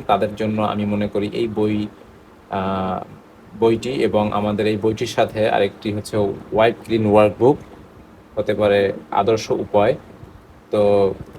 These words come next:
প্রথমেই আমি দেখাচ্ছি একের ভিতর সব। আমাদের এই কম্বো প্যাকেজে মূলত এই দুইটি বিষয় নিয়েই হচ্ছে, আহ, কথা হবে এবং আমাদের,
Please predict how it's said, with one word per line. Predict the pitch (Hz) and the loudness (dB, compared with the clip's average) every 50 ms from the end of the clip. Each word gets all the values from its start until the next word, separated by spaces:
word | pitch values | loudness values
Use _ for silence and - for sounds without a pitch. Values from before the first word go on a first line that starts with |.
| - - - | -16 -8 -2
প্রথমেই | 120 117 - 131 131 139 139 | -2 -2 0 0 0 2 2
আমি | 123 120 123 | 2 2 2
দেখাচ্ছি | 113 113 - - 117 - - - 131 131 143 - - | 2 2 2 2 0 -2 -2 -4 -4 -4 -4 -4 -4
একের | - 113 110 - 120 113 110 | -6 -4 -2 0 0 0 0
ভিতর | 110 113 104 - 107 110 - - - | -2 -2 0 2 2 2 0 -2 -6
সব। | - - - - 104 104 123 131 - - - - - | -12 -10 -2 2 2 4 2 2 0 -6 -12 -6 -4
আমাদের | 113 127 139 131 156 151 | 0 0 2 2 2 2
এই | 156 151 147 | 2 2 0
কম্বো | 143 - 143 135 131 143 135 | 0 2 2 2 2 2 2
প্যাকেজে | 139 131 127 135 - 147 | 2 2 2 2 -2 -2
মূলত | 143 127 120 120 113 - 120 | -4 -2 -2 -2 0 0 0
এই | 123 - 120 123 117 117 | 0 0 0 -2 -2 0
দুইটি | 117 113 110 117 117 | -2 -2 0 -2 -4
বিষয় | 110 113 107 - 123 113 | -4 -2 -2 0 0 0
নিয়েই | 117 120 123 123 120 | 0 0 -2 -2 -2
হচ্ছে, | 123 117 - - 127 120 117 120 113 110 | -4 -4 -2 0 2 2 4 4 2 2
আহ, | 110 107 107 - | 2 2 0 0
কথা | - 107 107 - 113 | 0 0 0 0 -4
হবে | 107 117 110 104 135 170 | -2 -2 -2 0 0 0
এবং | 147 110 101 104 104 101 101 - - - | 0 0 0 0 0 0 -2 -4 -8 -10
আমাদের, | 104 98 98 98 101 104 | -8 -6 -6 -2 -2 -2